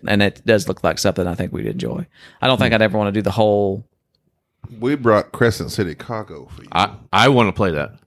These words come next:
Speaker 1: It made by
Speaker 3: I don't,
Speaker 1: another
Speaker 3: I don't,
Speaker 1: Cajun.
Speaker 3: I don't
Speaker 2: Yeah.
Speaker 3: know when we're gonna
Speaker 1: Another
Speaker 3: get
Speaker 1: dinger.
Speaker 3: a chance.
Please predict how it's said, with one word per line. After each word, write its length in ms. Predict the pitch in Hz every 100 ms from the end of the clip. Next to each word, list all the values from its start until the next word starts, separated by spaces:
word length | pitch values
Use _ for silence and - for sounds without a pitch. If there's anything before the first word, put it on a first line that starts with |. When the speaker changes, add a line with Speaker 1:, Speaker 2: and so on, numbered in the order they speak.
| - 127
Speaker 1:
It 140 | 123
made 240 | 139 147 135
by 60 |
Speaker 3:
I 40 | 120
don't, 20 | 113
Speaker 1:
another 260 | 127 135 98
Speaker 3:
I 20 |
don't, 80 | 101
Speaker 1:
Cajun. 400 | 101 95 95 110
Speaker 3:
I 20 |
don't 100 | -
Speaker 2:
Yeah. 100 | 95
Speaker 3:
know 200 | - -
when 200 | 104 98
we're 80 | 101
gonna 240 | - 92 - -
Speaker 1:
Another 380 | 98 117 110
Speaker 3:
get 60 | 95
Speaker 1:
dinger. 320 | 117 135 101 90
Speaker 3:
a 40 |
chance. 560 | - 120 117 90 -